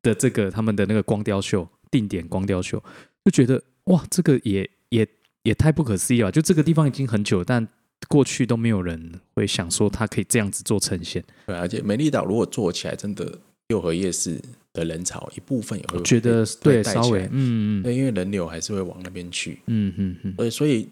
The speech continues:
Speaker 2: 趁这个机会，高雄一些，也不管是已经存在啦、正在施工啦的景点的重新利用跟重整，配合街区的再造，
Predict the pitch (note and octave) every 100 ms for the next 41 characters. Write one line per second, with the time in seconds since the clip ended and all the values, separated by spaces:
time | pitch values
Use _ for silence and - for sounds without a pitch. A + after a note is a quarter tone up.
0 | - - D#3 A#2+ C3 A2+ F2+ - G2+ A2
1 | F#2+ G2 G2+ E2 F2 F2+ F#2 F2+ F2+ -
2 | - - - - - A#2+ A2+ F#2 G2+ F#2
3 | G2 - F2+ G2+ G2 E2+ E2 E2 G2 G2
4 | - - F2 F2+ F2 F2 D#2+ D#2+ E2 F2+
5 | F#2 F2+ E2+ F#2 - F#2+ G2 A#2 A2 G#2
6 | G2+ G#2 - F2 F2+ D#2+ - A2+ F2 F2+
7 | F2 F2+ - F2 - F2+ E2+ F2+